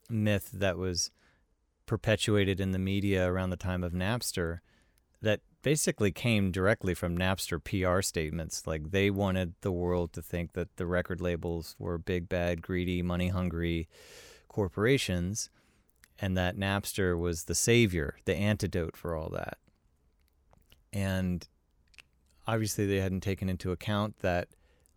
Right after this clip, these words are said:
literally all of the music that was on Napster was created by these big, bad, greedy record companies, right? Where would we be without those big, bad, greedy record companies? Like,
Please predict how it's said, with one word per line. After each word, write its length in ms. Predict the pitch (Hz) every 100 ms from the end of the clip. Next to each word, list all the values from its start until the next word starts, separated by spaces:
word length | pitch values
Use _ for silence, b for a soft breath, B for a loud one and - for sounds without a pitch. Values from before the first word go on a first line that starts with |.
| _
literally 480 | - 120 123 117 113
all 280 | 104 107 110
of 100 | 95
the 80 | 104
music 440 | 101 107 98 - _ _ _ _ _ _ -
that 180 | 113 95
was 160 | 107
on 320 | 98 113 139 104
Napster 440 | 92 90 - 113
was 160 | 123 -
created 480 | 127 127 165 110
by 160 | 98 107
these 360 | 107 107 98 - _ _ _ - - 113
big, 380 | 110 120 117 85
bad, 460 | 104 117 98 95 92
greedy 320 | 110 110 104
record 380 | 104 110 113 -
companies, 580 | 90 82 80 - - 107
right? 260 | 98 120 B B B B B -
Where 240 | 120 151
would 120 | 151
we 160 | 127 127
be 280 | 120 131 107
without 320 | 98 98 92
those 220 | 101 95
big, 260 | 104 101 95 _ _
bad, 380 | 104 101 101 98
greedy 320 | - 104 98
record 380 | 98 98 101 95
companies? 580 | 98 92 87 90 92 -
Like, 240 | 92 92